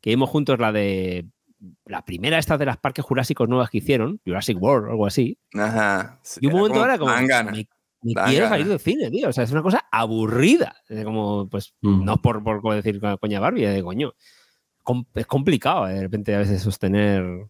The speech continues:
Speaker 1: cuando uno ve tanta mierda, tanta película,
Speaker 3: Y
Speaker 1: que al final dices, "Tío, ¿cómo,
Speaker 3: esta
Speaker 1: cómo, cómo haces pa' que no me levante, coño? O apague la tele".
Speaker 3: Esta, esta peli, además,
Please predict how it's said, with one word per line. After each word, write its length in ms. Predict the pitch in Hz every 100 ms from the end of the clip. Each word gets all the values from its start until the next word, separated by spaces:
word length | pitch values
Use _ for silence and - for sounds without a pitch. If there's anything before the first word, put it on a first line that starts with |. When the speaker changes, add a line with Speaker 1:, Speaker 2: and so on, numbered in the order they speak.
| _ _
Speaker 1:
cuando 240 | - 107 104
uno 120 | 123
ve 120 | 127 -
tanta 420 | 139 151 127 120
mierda, 400 | 131 143 131 120
tanta 340 | 135 131 127
película, 420 | 123 175 170 135 127
Speaker 3:
Y 40 |
Speaker 1:
que 60 | 120
al 40 |
final 200 | 123 120
dices, 280 | 117 113 98
"Tío, 200 | 185 190
¿cómo, 140 | - -
Speaker 3:
esta 240 | 202 110
Speaker 1:
cómo, 180 | 202 101 -
cómo 220 | 120 135
haces 160 | 165 -
pa' 120 | 175
que 100 | 143
no 200 | 131 139
me 100 | 147
levante, 420 | 131 127 226 110
coño? 280 | 95 156 240 - _ _ _ -
O 120 | 92
apague 280 | 85 117 110
la 80 | 98
tele". 160 | 135
Speaker 3:
Esta, 300 | 127 - 139 139
esta 340 | 127 147 147
peli, 560 | 170 175 190 151 - -
además, 540 | 127 113 123 131 143